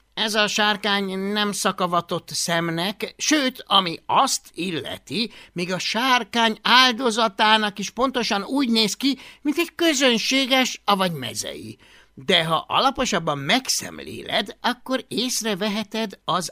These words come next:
álmodozók jellegzetes, megkülönböztető jegyét", mutatott Halvér egy bibircsókra fogatlan orra hegyén, "amely mutatja, hogy nem hétköznapi társai közé tartozik."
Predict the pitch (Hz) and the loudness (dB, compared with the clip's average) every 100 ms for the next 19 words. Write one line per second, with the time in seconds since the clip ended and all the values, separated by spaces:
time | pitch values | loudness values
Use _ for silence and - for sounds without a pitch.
0 | - 139 202 240 254 247 262 247 262 262 | -2 4 4 4 0 -2 -4 -4 -2 -4
1 | - 131 170 262 262 254 208 233 - 226 | -6 -4 0 0 0 -4 -4 -6 -2 -4
2 | 214 - - - 233 320 320 - 254 254 | -4 -8 -18 -6 2 2 2 -2 0 2
3 | 233 226 - 226 226 220 233 214 214 214 | 2 0 0 -4 0 2 2 4 2 2
4 | - _ _ _ _ _ _ 156 147 151 | -4 _ _ _ _ _ _ 2 4 2
5 | 156 147 135 156 143 131 135 143 139 - | 2 0 2 6 6 4 4 2 0 -4
6 | 143 139 139 135 156 139 131 123 139 135 | -2 -2 -4 -2 0 2 0 2 2 2
7 | - 131 127 - - 131 127 117 123 117 | 0 -2 -2 -4 -4 -2 -2 -4 -6 -6
8 | - 139 139 127 120 117 123 113 107 73 | -2 4 4 4 0 0 -2 -2 -6 -8
9 | - _ _ - 233 262 269 294 311 170 | -14 _ _ 4 6 8 8 6 2 -2
10 | 175 160 170 - 196 196 220 214 - 196 | 0 2 2 4 6 6 4 4 0 2
11 | 220 214 175 226 214 - 202 190 190 202 | 4 4 2 2 2 4 4 4 2 0
12 | 196 160 156 156 175 165 165 165 170 170 | 2 4 6 4 2 0 0 -2 -2 2
13 | 170 170 185 175 190 - | 2 4 0 2 0 0